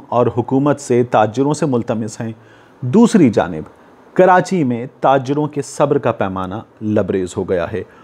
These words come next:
उन्होंने दुकानों के शटर्स उठा दिए हैं। कुछ ताजिर रहनुमा और उनके साथी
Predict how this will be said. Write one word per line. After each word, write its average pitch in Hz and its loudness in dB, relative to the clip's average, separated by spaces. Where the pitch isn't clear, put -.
उन्होंने 165 4
दुकानों 131 2
के 135 0
शटर्स 131 0
उठा 120 0
दिए 98 -10
हैं। - -16
कुछ 214 -2
ताजिर 160 4
रहनुमा 117 -2
और 123 2
उनके 131 -2
साथी 123 0